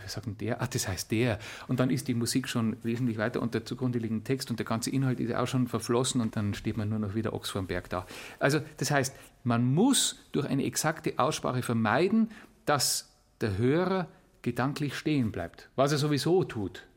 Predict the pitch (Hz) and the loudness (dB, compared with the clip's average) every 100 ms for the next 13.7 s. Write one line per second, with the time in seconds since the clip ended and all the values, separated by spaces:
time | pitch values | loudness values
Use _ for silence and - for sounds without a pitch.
0 | - - 127 156 139 120 143 156 147 147 | -14 -2 0 2 2 4 2 2 2 4
1 | 131 160 156 139 143 113 120 120 160 160 | 4 2 2 2 2 0 0 0 0 -2
2 | - 117 127 147 170 151 143 135 127 127 | -2 0 2 2 2 4 4 4 4 4
3 | 156 135 123 113 117 117 127 135 123 - | 2 0 0 0 -4 -2 -2 -2 -4 -6
4 | - - 143 - 131 135 120 110 120 143 | -6 -2 -2 -2 -4 -2 -4 -4 -4 -6
5 | 147 - 131 131 131 - - - - 127 | -8 -4 -4 -2 -6 -6 -18 -6 -2 0
6 | 139 147 131 - 95 92 - - 139 139 | 2 2 0 0 -2 -2 -8 0 4 4
7 | 131 - - - - 127 135 156 196 170 | 2 -2 -18 -20 -2 2 4 4 2 2
8 | 139 135 123 - 135 135 180 170 131 117 | 2 0 0 0 -2 -2 0 2 2 2
9 | - - - 127 165 170 - - - - | -2 -6 -2 0 2 0 -4 -18 -20 -20
10 | - 120 - - 127 135 135 131 123 127 | -4 -2 0 -2 0 0 0 0 0 0
11 | 127 - 123 - 110 104 110 110 107 104 | -2 -4 -6 -6 -4 -2 0 0 -4 -8
12 | - 101 92 - - - 135 131 - - | -8 -8 -8 -10 -4 2 2 2 -6 -20
13 | - - 156 160 151 143 135 | -14 0 0 2 2 2 0